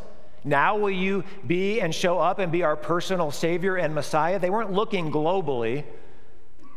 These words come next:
The disciples were looking very locally. They wanted a personal Messiah. Then the Holy Spirit shows up. They remember John three sixteen, "For God so loved the" what?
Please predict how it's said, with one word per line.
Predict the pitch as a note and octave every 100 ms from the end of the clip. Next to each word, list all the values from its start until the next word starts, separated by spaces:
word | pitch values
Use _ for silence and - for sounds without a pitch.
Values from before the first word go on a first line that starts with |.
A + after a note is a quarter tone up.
| - - -
The | A#2+
disciples | A#2 D#3+ D#3+ E3
were | C3 C#3
looking | D3+ E3 D#3 C#3+
very | B2+ D3+ E3 C#3+
locally. | C3+ C#3 D#3 D3+ C#3 B2
They | C3 E3
wanted | F3+ E3+
a | C3
personal | A2+ - F3+ F3 - C3+ A2 G2+ - -
Messiah. | A#2+ - B2+ A#2 A2+ A2+ - - - - - - - - - - - - -
Then | G#2+
the | G#2
Holy | B2+ A#2+
Spirit | - C#3+ C#3 E3+
shows | C#3+ C3 A#2
up. | C3+ C3 - - - - - - -
They | B2
remember | C3 C#3+ C#3
John | C3+ C#3 C3 C3
three | A#2 C#3
sixteen, | C3 C#3 - C#3+ C#3+ C#3
"For | B2+
God | B2 C3+ C3+
so | C#3
loved | B2 C3+ A#2+
the" | A#2+
what? | C#3+ E3+ - - - -